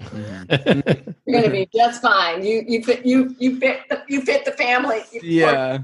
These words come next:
Speaker 2: not a problem.
Speaker 1: Yeah.
Speaker 2: Not a problem."
Speaker 1: Yeah. So for those who are listening also, you know, let's say maybe they don't have a, know a child that right now they'd be interested, but they wanna be able to help out financially.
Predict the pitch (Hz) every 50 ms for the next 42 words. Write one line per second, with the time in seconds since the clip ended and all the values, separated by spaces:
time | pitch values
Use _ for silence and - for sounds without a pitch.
0 | 139 - - 226 233 233 240 233 - - 214 208 202 - - 226 214 208 208 -
1 | 208 208 202 214 - - - 196 - - - - - 135 131 120 _ _ _ _
2 | _ _ _ _ _ _ _ _ _ - - - - - - _ - - - 185
3 | 170 165 160 160 156 156 139 - - 151 147 165 175 170 - 175 165 156 147 139
4 | 147 151 147 - - 147 143 139 131 131 135 135 131 - 151 139 135 131 127 127
5 | 127 123 123 123 123 117 - - 127 120 120 120 113 120 120 113 113 117 120 117
6 | 85 - - 127 131 117 110 113 110 110 110 104 107 123 127 123 117 - - 127
7 | 123 120 120 113 113 110 - _ _ _ _ _ _ _ _ _ - 127 135 135
8 | 127 127 123 123 123 123 110 127 139 135 131 - 139 123 120 123 - 120 117 123
9 | 127 120 123 123 117 117 117 127 110 - 117 104 - - 113 110 107 107 107 101
10 | - 95 90 85 80 87 95